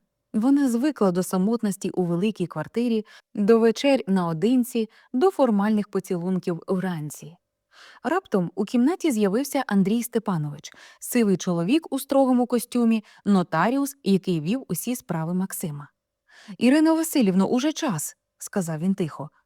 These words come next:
«Машина чекає внизу». Вона підвелася, поправила чорну сукню і попрямувала до виходу. За нею пішли найближчі родичі: батьки Максима,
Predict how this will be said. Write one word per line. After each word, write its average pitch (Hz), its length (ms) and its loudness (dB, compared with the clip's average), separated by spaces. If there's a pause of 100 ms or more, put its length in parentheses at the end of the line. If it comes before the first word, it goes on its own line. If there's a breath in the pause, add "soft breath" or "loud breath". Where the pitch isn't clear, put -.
«Машина 247 500 4
чекає 226 380 0
внизу». 196 440 0 (760 loud breath)
Вона 214 260 4
підвелася, 180 800 -4
поправила 220 520 0
чорну 160 400 -4
сукню 254 500 0 (140)
і 349 100 -2
попрямувала 180 720 -2
до 170 140 -2
виходу. 151 500 -8 (480 loud breath)
За 196 200 2
нею 254 360 4
пішли 214 340 -2
найближчі 208 600 0
родичі: 151 560 -6 (140)
батьки 196 420 0
Максима, 254 600 0